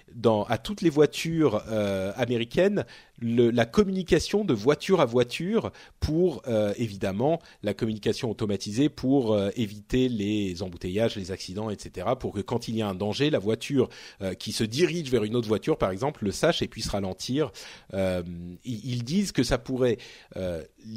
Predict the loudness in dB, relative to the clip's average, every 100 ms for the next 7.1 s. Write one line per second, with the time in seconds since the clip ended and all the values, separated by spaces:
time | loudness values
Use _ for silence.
0 | -12 -10 -2 -2 -2 2 2 2 -2 0
1 | 0 0 0 2 0 0 -2 -2 0 0
2 | 0 -2 -8 -8 -12 _ _ _ -20 _
3 | _ _ _ 0 4 6 6 4 -2 0
4 | 2 2 -2 _ _ -2 2 6 4 6
5 | 0 0 0 2 2 0 2 2 0 -2
6 | 0 0 2 2 2 -6 0 2 4 2